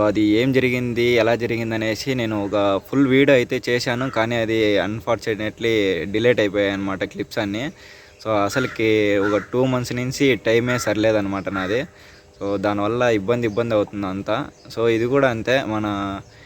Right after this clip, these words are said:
వెహికల్ వచ్చేసి ఒరిస్సాలో అన్‌లోడ్ చేసుకొని మళ్ళీ లోడింగ్ కోసం అనేసి ఎంటీ అయితే తిరిగి వస్తున్నాను అనమాట. So, రంబా ఘాట్ సైడ్, రంబా ఘాట్ దగ్గర వచ్చేసి మనకి ఒక టోల్ గేట్ ఉంటుంది, బేజీపుట్టు అనేసి ఊరు దగ్గర.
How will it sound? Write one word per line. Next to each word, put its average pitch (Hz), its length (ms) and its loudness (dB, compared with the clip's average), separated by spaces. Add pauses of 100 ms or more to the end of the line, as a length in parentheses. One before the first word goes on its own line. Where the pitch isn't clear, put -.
(220)
వెహికల్ 131 320 2
వచ్చేసి 123 540 2
ఒరిస్సాలో 120 560 2
అన్‌లోడ్ 113 320 2
చేసుకొని 113 480 0
మళ్ళీ 120 280 0
లోడింగ్ 113 360 2
కోసం 110 300 0
అనేసి 107 400 -2 (560)
ఎంటీ 110 320 -2
అయితే 117 160 0
తిరిగి 110 260 -2
వస్తున్నాను 104 440 -2
అనమాట. 95 380 -4
So, 107 480 -4
రంబా 104 300 2
ఘాట్ 101 220 0
సైడ్, 98 260 -2 (680)
రంబా 127 320 6
ఘాట్ 120 280 2
దగ్గర 117 300 0
వచ్చేసి 117 480 0
మనకి 107 680 0
ఒక 101 200 0
టోల్ 117 280 0
గేట్ 123 180 4
ఉంటుంది, 107 320 -2
బేజీపుట్టు 110 680 -2
అనేసి 98 480 0
ఊరు 104 240 0
దగ్గర. 104 360 0